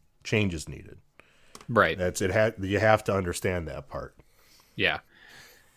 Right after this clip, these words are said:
Speaker 2: So I, I'm, I'm certainly not, uh, I'm not saying that you shouldn't pay,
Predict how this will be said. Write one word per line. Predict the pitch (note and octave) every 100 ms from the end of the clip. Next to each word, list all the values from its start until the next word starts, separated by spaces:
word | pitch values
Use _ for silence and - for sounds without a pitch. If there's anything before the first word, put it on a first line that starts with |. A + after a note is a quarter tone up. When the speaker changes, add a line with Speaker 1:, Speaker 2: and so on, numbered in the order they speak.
| _ _ _
Speaker 2:
So | - B2+ -
I, | C#3
I'm, | A#2+ D3 C#3+ -
I'm | B2
certainly | A#2+ F3+ C3+ A#2+
not, | A2+ A#2+ A2 - -
uh, | G#2 F2 F2 - - _
I'm | A2
not | A2 F#2+
saying | - A2+ G2+ F#2+
that | F#2+ F2+ -
you | G#2 G2
shouldn't | G2 - G2 E2+
pay, | - G2+ F#2+ F2+ E2+